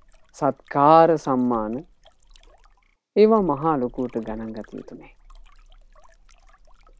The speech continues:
ඒ දේවල් නෙමෙයි වැදගත් දේ. තමන්ගේ, අ, සමීපයේ තියෙනවා නම් ඉතා කුඩා වැරැද්දක්.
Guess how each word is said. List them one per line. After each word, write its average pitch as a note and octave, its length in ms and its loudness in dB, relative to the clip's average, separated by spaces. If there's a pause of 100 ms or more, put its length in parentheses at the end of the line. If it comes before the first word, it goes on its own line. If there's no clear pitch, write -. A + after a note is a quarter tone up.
(720)
ඒ E3+ 200 10
දේවල් G#3+ 360 10
නෙමෙයි G#3 340 4
වැදගත් D3+ 540 4
දේ. A#2 220 -16 (2500)
තමන්ගේ, G#3+ 760 6 (720)
අ, E3+ 100 -6 (160)
සමීපයේ G3 720 2
තියෙනවා F#3+ 420 0
නම් C4 180 -2 (480)
ඉතා F#3 360 0 (180)
කුඩා C#4 440 0
වැරැද්දක්. C#3 480 0